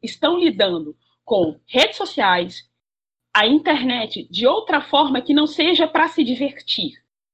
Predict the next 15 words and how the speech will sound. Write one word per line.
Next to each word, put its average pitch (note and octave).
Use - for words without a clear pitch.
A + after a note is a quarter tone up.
Aquele, -
o C#4
lado D#4
lúdico, B3
eles A3+
estão D4
pegando, A#3+
estão -
saindo F4
do E4
lúdico, E4+
que E4+
eles D4+
sempre F4+
viram A#3